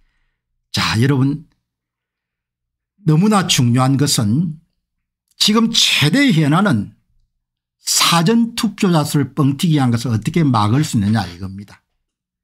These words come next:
가장 좋은 방법은 당일 투표 마찬가지로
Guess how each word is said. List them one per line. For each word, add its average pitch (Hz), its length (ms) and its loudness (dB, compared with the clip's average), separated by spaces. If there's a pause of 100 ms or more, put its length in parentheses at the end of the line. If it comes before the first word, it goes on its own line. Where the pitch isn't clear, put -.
(1040)
가장 240 560 0
좋은 131 320 2
방법은 151 720 0 (560)
당일 185 380 0
투표 - 280 -2
마찬가지로 120 840 -2